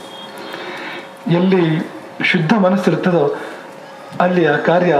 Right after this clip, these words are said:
ಆ, ಆ ಗುರುವೇ ನಡೆಸ್ಕೊಳ್ತಾನೆ, ದೇವರೇ ಅದನ್ನ, ಆ ಕಾರ್ಯವನ್ನು ನಡೆಸ್ಕೊಳ್ತಾರೆ. ಹಾಗಾಗಿ ಅಂಥ ಶುದ್ಧ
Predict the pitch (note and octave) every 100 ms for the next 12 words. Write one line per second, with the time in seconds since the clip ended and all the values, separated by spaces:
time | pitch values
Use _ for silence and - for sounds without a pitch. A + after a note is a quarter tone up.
0 | C#3 - F#3 - F3+ G#3 G#3 G3+ B3+ A#3+
1 | D#3 D#3 - C#3+ D#3+ C#3+ C#3+ D3+ F3 E3+
2 | C#3+ D3 C#3 - - - E3+ D#3 D3+ D3
3 | C#3 D3+ - D#3 C3+ C3+ B2 - D#3+ F3
4 | E3+ D#3 - - - - - - G3 A#3
5 | G#3+ G3+ E3+